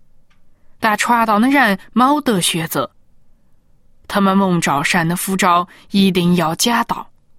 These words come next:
但讲了又不一定讨好，结果呢，就走上一条注定受逼迫的路。在末世的日子传道，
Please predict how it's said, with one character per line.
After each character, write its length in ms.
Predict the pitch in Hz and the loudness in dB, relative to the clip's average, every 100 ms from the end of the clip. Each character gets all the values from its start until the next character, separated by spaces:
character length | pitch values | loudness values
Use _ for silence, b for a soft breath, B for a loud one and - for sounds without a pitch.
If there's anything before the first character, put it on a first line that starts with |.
| _ - - _ - - - | _ -20 -20 _ -20 -18 -4
但 180 | 196 | -2
讲 300 | 190 277 285 | 0 2 2
了 260 | 294 254 175 b b | 4 2 0 b b
又 120 | 220 | -2
不 140 | 196 208 | 0 2
一 160 | 190 | 2
定 180 | 185 180 | 2 0
讨 280 | - - 262 | 0 0 0
好， 340 | - 254 - - - - - - - - | 2 0 0 -8 -20 -20 -20 -20 -20 -16
结 220 | - 180 175 | -4 -4 -2
果 160 | 196 | 0
呢， 260 | 170 143 135 b b - | 0 -2 -4 b b -6
就 200 | 185 180 | 0 0
走 240 | 185 254 | 2 0
上 240 | 262 208 147 | 0 -2 -2
一 80 | 143 | -6
条 320 | - 156 151 | -2 -2 0
注 320 | - 170 160 | -2 -2 0
定 260 | 160 156 151 | 0 -2 0
受 220 | - 147 | -2 -2
逼 240 | - 185 165 | -4 -4 -4
迫 220 | - 156 | -4 -4
的 100 | 175 | -2
路。 180 | 185 - _ _ - _ _ - - - - - - - - - | -4 -6 _ _ -20 _ _ -20 -20 -20 -20 -20 -20 -20 -20 -20
在 260 | - 175 165 | -6 -2 0
末 240 | 175 175 | 0 0
世 160 | 165 - | 0 -2
的 80 | 170 | -2
日 240 | 196 180 | -2 -2
子 300 | 160 175 165 | -2 -2 -2
传 300 | - - - | -4 -8 -6
道， 240 | 143 127 | -6 -6